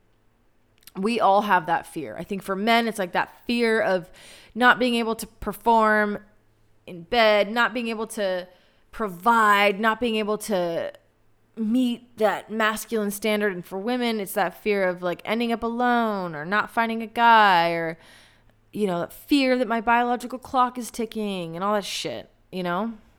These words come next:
We all have it. We're all human.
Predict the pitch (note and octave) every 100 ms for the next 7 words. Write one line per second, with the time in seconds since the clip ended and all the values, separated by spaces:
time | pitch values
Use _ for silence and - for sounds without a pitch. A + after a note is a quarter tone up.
0 | _ - G#3 A#3 B3 E3+ E3 D#3 D#3+ -
1 | _ _ _ F3+ G3 A3 G3+ F#3+ F3 D#3+
2 | D#3+ E3+